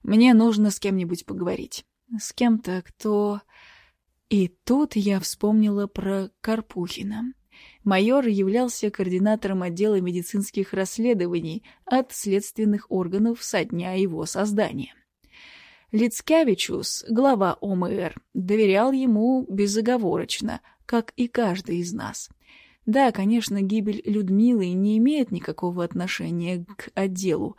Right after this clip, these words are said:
но Карпухин, по крайней мере, мог бы помочь мне выяснить, в каком направлении движется расследование. Едва эта мысль пришла мне в голову, как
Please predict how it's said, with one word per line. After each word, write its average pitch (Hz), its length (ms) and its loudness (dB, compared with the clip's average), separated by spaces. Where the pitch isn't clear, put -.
но 247 460 4
Карпухин, 226 640 -2
по 214 120 -2
крайней 185 380 -2
мере, 220 400 2
мог 190 380 2
бы 226 140 -2
помочь 214 520 -2
мне 175 180 -2
выяснить, 220 640 0
в - 80 -20
каком 180 420 -2
направлении 190 760 0
движется 170 580 -6
расследование. 185 920 -4
Едва 202 440 2
эта 175 180 -6
мысль 180 380 -6
пришла 185 480 -4
мне 180 180 -4
в 175 80 -10
голову, 247 480 0
как 214 240 -6